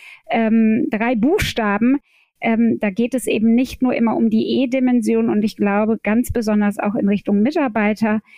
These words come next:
äh, Mitarbeiterinnen, die man schon im Haus, äh, seit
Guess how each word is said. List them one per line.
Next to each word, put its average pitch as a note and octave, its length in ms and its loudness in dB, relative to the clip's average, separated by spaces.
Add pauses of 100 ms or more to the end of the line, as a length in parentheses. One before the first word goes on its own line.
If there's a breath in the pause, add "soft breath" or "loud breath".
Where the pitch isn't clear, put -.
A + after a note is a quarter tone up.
(280 loud breath)
äh, G#3+ 220 0
Mitarbeiterinnen, G#3+ 1160 2
die A3 100 0
man G3+ 300 2 (180 loud breath)
schon G3+ 400 0
im A#3 400 2 (180)
Haus, G#3+ 600 0
äh, G3+ 260 0
seit G3 280 -2